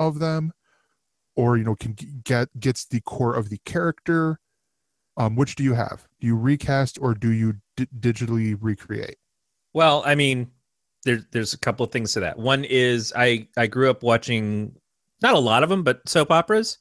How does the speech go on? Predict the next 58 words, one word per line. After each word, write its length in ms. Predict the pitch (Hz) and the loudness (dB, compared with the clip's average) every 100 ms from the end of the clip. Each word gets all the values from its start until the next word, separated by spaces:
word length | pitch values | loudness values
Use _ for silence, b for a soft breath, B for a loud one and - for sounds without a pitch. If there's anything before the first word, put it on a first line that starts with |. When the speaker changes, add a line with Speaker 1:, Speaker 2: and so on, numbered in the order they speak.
| b b b b | b b b b
Speaker 2:
And 100 | 156 | 0
every 140 | 165 175 | 2 4
once 160 | 180 175 | 2 2
in 80 | |
a 20 | 165 | 2
while 140 | 160 | 2
on 80 | 151 | 2
soap 260 | 139 156 160 | 2 2 4
operas, 340 | 156 170 143 | 2 2 2
they 120 | 147 | 4
would 120 | 139 131 | 4 4
have 300 | 139 131 123 | 4 4 0
the 80 | |
person 400 | - 135 - 131 | 0 0 0 -4
would 100 | 123 110 | -4 0
be 300 | 117 117 - | 2 0 0
out 260 | 120 131 - | 2 2 2
that 220 | 131 127 | 0 2
day 280 | 123 120 117 | 2 4 4
off 180 | 110 - | 2 0
sick, 520 | - 143 131 - - 120 | 0 2 2 -2 -10 0
or 420 | 104 104 101 - | 2 4 2 -2
sometimes 400 | - 98 120 117 | -6 -2 -2 0
they 80 | 127 | 0
would 140 | 151 147 _ - | 0 -4 _ 0
die, 280 | 147 143 165 | 2 4 4
and 200 | 123 117 | 2 0
they'd 120 | 104 | 0
bring 200 | 117 117 | -2 0
in 120 | 120 | 0
a 40 | 117 | 0
new 140 | 120 | 0
person 400 | 127 127 135 131 b b b | 0 -4 -4 -12 b b b
to 80 | 151 | -6
play 200 | 202 214 | 2 4
them. 160 | 160 127 | 4 2
And 160 | 120 120 | 0 2
one 180 | 135 | 2
day 160 | 139 139 | 4 4
you're 100 | 139 | 2
just 180 | 135 - | 0 0
like, 240 | 139 139 _ b b b b | 0 -2 _ b b b b
"Oh, 140 | 311 302 | 4 6
look, 180 | 262 | 6
here's 200 | - 247 | 4 4
Robert 240 | 254 240 220 | 6 4 2
Scorp-, 280 | - 240 135 | 2 0 2
why 160 | 123 226 | 2 2
does 140 | 240 | 2
Robert 300 | 220 226 196 | 2 2 2
Scorpio 400 | - 214 240 143 | 0 0 2 2
look 160 | 120 117 | 2 2
so 160 | 185 | 2
weird? 420 | 139 160 226 78 _ _ _ _ - | 2 4 4 0 _ _ _ _ 2
Uh, 560 | 143 143 135 123 120 113 | 4 6 8 8 6 4
that 160 | 190 | 2
ain't 120 | 190 | 0
Robert." 400 | 117 110 196 254 | 0 0 0 -4